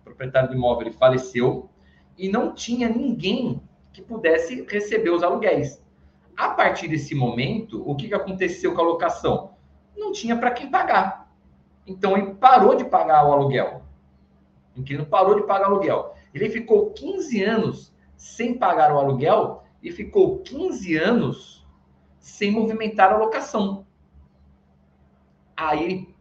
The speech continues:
perde a propriedade do imóvel em prol daquele que está há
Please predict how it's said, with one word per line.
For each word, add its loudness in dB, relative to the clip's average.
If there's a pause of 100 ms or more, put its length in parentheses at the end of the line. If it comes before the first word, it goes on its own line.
(100)
perde 2
a 2
propriedade -2
do -6
imóvel -2 (640)
em -12
prol 2
daquele -6
que -16
está -4
há -2